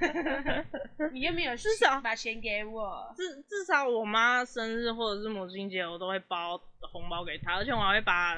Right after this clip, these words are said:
Speaker 2: 我还把一百元折成财神爷，然后被她嫌弃说：“哦，这东西很难花欸。”
Speaker 1: 对啊，毁损国币欸。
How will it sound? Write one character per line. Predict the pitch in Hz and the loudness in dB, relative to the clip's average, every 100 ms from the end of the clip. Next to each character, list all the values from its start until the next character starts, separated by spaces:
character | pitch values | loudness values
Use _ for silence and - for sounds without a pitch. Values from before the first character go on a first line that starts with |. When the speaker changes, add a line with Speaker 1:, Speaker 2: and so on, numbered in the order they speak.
| 151 | -2
Speaker 2:
我 | 233 | 4
还 | 285 | 6
把 | 370 277 202 | 6 4 4
一 | |
百 | 320 208 | 6 4
元 | 175 190 | 4 0
折 | 185 190 | 0 0
成 | 226 | 2
财 | 180 185 | 2 2
神 | 190 | 0
爷， | 180 175 | 0 0
然 | 170 | 2
后 | |
被 | 202 | 4
她 | 214 | 4
嫌 | 202 175 175 | 2 -4 -6
弃 | 196 | -8
说 | 185 180 - - - | -4 -6 -6 -10 -6
：“哦， | 370 392 | -2 2
这 | 440 | 2
东 | 415 392 | 2 2
西 | 359 | 0
很 | 349 | 2
难 | 208 233 | 2 0
花 | 254 226 202 | -2 2 2
欸。” | 202 190 - | 2 0 4
Speaker 1:
对 | 339 - 381 381 392 370 330 311 | 4 6 6 6 6 6 4 0
啊， | 294 294 | 0 0
毁 | 269 | 0
损 | 277 294 339 | 0 0 -2
国 | 202 | -4
币 | - 196 | -8 -6
欸。 | - | -6